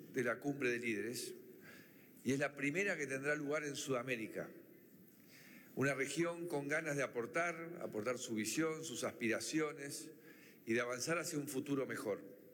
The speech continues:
Poniendo las necesidades de la gente en el primer plano, estamos logrando avances que invitan claramente a entusiasmarnos.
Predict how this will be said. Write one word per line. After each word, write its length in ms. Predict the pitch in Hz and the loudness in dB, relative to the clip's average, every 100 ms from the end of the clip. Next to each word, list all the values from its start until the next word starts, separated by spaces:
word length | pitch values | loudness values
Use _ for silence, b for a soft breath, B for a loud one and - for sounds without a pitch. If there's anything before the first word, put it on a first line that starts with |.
| - - - - - - B B B B B - | -20 -20 -20 -20 -20 -20 B B B B B -6
Poniendo 420 | - 123 160 165 151 | 0 2 2 2 2
las 340 | 135 - - | 0 -4 -2
necesidades 440 | 131 123 143 156 | 0 2 2 2
de 60 | 147 | 0
la 80 | 123 | 0
gente 320 | 160 156 156 | 0 0 2
en 80 | 135 | 0
el 100 | 123 | 0
primer 380 | 131 139 127 - | 2 2 0 0
plano, 400 | 175 131 113 113 - - - - B B B B B B B | 0 0 -4 -8 -12 -18 -20 -20 B B B B B B B
estamos 340 | - 135 139 135 | -2 0 2 4
logrando 320 | 131 143 139 | 2 2 2
avances 420 | 135 151 143 147 | 2 0 0 0
que 140 | 147 | 2
invitan 600 | 120 120 139 139 135 120 - | 2 2 4 2 0 -6 -2
claramente 420 | 127 123 135 135 | 0 0 0 0
a 60 | 131 | 0
entusiasmarnos. 960 | 110 - 120 104 117 101 92 82 - | 0 0 0 2 0 -2 -6 -8 -10